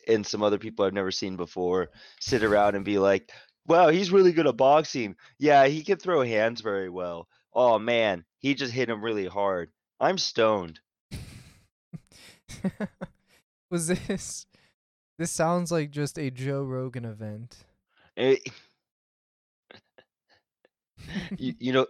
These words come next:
Speaker 1: you know the Jews control the World Bank, right?
Speaker 2: Well, yeah, of
Speaker 1: Like,
Speaker 2: course.
Speaker 1: l-, y-, no,
Speaker 2: <laughs>
Speaker 1: like, ju-, like, that would, that would be the o-, that was the only thing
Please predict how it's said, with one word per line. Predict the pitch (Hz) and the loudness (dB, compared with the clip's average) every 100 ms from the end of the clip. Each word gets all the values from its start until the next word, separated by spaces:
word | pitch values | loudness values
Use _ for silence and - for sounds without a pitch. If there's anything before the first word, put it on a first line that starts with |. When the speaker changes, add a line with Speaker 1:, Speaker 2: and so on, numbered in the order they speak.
| - | -2
Speaker 1:
you | 123 | 0
know | 131 | 2
the | 117 | 0
Jews | 113 120 113 | -2 -4 -4
control | 98 120 101 | -8 -6 -4
the | 95 | -4
World | 95 78 | -4 -2
Bank, | 101 92 85 | -4 -4 -6
right? | 87 90 - _ _ _ _ _ _ _ _ 160 | -6 -6 -10 _ _ _ _ _ _ _ _ -6
Speaker 2:
Well, | 160 | -2
yeah, | 196 104 | -2 2
of | 160 | 6
Speaker 1:
Like, | 170 156 | 6 6
Speaker 2:
course. | 156 - | 0 -4
Speaker 1:
l-, | 160 | -8
y-, | 156 - - - 160 | -10 -12 -8 -2 4
no, | 156 | 4
Speaker 2:
<laughs> | |
Speaker 1:
like, | 135 131 120 | 6 4 2
ju-, | 131 - | 0 0
like, | 131 127 113 | 0 -2 -2
that | 135 131 | 2 2
would, | 123 113 - | 2 -4 -4
that | 127 123 | 2 2
would | 120 | 2
be | 120 117 | -2 -2
the | 113 | -2
o-, | 110 | -2
that | 113 117 | -2 -2
was | 113 | -2
the | 120 | -4
only | 113 110 | -6 -6
thing | 117 104 98 | -6 -8 -10